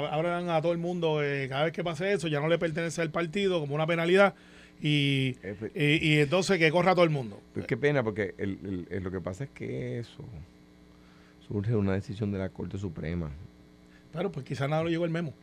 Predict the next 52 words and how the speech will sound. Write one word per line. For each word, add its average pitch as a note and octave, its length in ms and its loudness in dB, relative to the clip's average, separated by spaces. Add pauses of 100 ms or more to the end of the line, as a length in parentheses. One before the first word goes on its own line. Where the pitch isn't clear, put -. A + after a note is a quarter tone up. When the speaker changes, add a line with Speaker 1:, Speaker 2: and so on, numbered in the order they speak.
(360)
Speaker 1:
Pero, E3 380 8
este, B2+ 320 0
eso C3 160 -2
es - 20 2
lo D#3 60 4
que D#3 60 2
Speaker 2:
Porque - 20 6
Speaker 1:
se D#3 60 6
está D#3+ 160 2
planteando E3+ 400 0
en E3 40 2
las D3 80 6
Speaker 2:
estoy, D3 260 4
Speaker 1:
redes. B2 120 -6
Speaker 2:
eh, A2+ 160 2
Manuel B2 260 4
Natal D3 220 6
fue C3 100 2
un A2+ 160 2
buen B2 180 4
estudiante C3 360 0
de B2 60 0
Derecho G#2 380 -2
y E2 80 -6
un F2 320 -4
tipo F2 200 -6
inteligente, F2 480 -4
o - 20 -10
sea F#2 140 -6
que E2 180 -6 (480)
estoy F#2+ 200 -4
seguro F#2+ 320 0
que F2 100 -6
sabe D#2+ 400 -2
eso, - 260 -14
¿verdad? G1+ 200 -12 (280)
Aunque E2+ 400 -4 (120)
dice, A2 280 -2
diga B2 200 4
otra C#3 100 0
cosa, D3 180 0
pero F#2 140 -6
él G2+ 80 -4
sabe F#2+ 360 -2
que - 40 -18
es - 60 -14
una F2+ 140 -4
decisión F#2 220 -6
de G2 60 -4
la E2+ 40 -4
Corte D2+ 180 -12
Suprema. D#2 320 -10